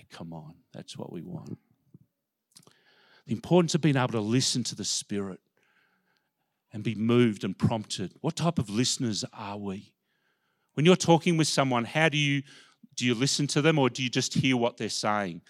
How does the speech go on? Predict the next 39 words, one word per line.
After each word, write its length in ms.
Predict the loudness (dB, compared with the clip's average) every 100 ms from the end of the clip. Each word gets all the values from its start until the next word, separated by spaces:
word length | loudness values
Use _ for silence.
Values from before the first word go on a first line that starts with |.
| -10 2
I 100 | 4
get 240 | 4 2
con-, 140 | -2 -2
by 220 | 2 4
the 100 | 6
way, 100 | 6
I 180 | 8 6
get 220 | 2 -4
convicted 480 | -4 -4 -4 -6 -4
talking 320 | -2 -2 -2
on 140 | -4
this 220 | -4 -6 -6
'cause 180 | -4
sometimes 400 | -2 -2 -4 -2
I'm 120 | -4 -4
a 60 |
t-, 140 | -8 -14 -18 -6 6
who's 220 | 6 8
a, 120 | 4 2 -2
who's 180 | 4 8
a 60 | 8
really 280 | 8 6 6
good 180 | 2
listener? 340 | 2 0 0 0
Give 140 | 0
me 100 | -2
a 60 | 0
wave. 420 | 0 -2 -4 -10 _ _ -10 0
Who's 140 | 2
a 60 | 6
really 260 | 8 6 6
terrible 420 | 4 4 4 2
listener 320 | 0 0 0
at 100 | 0
times? 580 | 2 6 6 6 4 0
Give 140 | 2
me 80 | 4
a 80 | 6
wave. 1080 | 6 4 4 0 -2 -2 -2 -2 -4 -6